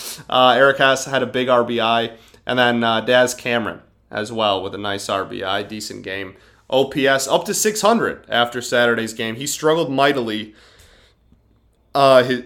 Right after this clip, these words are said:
really most of the season at the major league level at least, and his stats are still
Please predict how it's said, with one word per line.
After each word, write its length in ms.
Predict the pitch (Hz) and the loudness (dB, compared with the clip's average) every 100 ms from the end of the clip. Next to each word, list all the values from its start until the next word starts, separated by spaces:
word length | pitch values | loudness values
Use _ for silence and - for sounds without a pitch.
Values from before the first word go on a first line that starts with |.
| - | -10
really 540 | 123 - 135 180 185 | -14 -8 2 6 6
most 360 | 131 135 135 - | 6 6 4 -2
of 40 | |
the 60 | 123 | -6
season 400 | - 131 123 120 | -4 -2 -2 -2
at 100 | 120 | -2
the 60 | |
major 320 | 117 123 123 123 | 0 0 0 -4
league 160 | 110 | -4
level 340 | 117 117 110 113 | 0 0 0 -2
at 120 | 104 | -2
least, 300 | 110 110 - | -4 -6 -4
and 60 | |
his 180 | 113 - | -4 0
stats 340 | 156 151 147 123 | 4 4 4 -4
are 40 | |
still 580 | - - 151 139 120 | -6 -2 0 0 -2